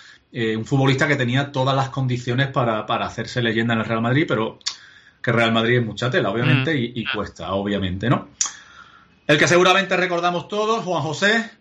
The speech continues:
Speaker 1: diez años en la disciplina cadista, en dos etapas, siete, séptimo, perdón, jugador con más partidos de la historia del, del Cádiz Club de Fútbol, tuvo tres temporadas en el Real Madrid,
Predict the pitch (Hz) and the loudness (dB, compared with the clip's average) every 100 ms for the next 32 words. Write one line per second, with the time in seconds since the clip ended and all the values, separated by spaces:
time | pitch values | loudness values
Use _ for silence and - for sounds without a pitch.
0 | _ - 139 160 165 160 156 160 151 147 | _ -10 -6 -4 -2 -2 0 -2 -2 -4
1 | 147 165 156 151 165 185 196 156 151 156 | -4 -4 -2 -2 0 0 -2 2 2 4
2 | 180 196 202 202 - - - 151 160 165 | 4 4 2 0 -10 -14 -2 2 2 2
3 | 170 160 160 160 165 - _ - - - | 2 4 4 4 2 -6 _ -20 -20 -20
4 | - - 135 185 185 175 170 147 165 165 | -20 -6 2 2 4 2 2 0 -2 -4
5 | 165 147 170 180 151 147 151 147 156 147 | 0 2 2 -2 -4 -4 -4 -2 0 2
6 | 139 139 147 147 131 131 131 143 131 131 | 0 0 0 0 2 0 0 -2 -2 0
7 | 143 139 147 139 156 175 180 151 147 143 | 0 0 0 0 2 2 4 4 4 2
8 | 139 147 135 131 139 147 151 135 123 127 | 2 0 0 0 2 0 0 0 2 2
9 | 127 127 135 185 - | 4 4 4 4 0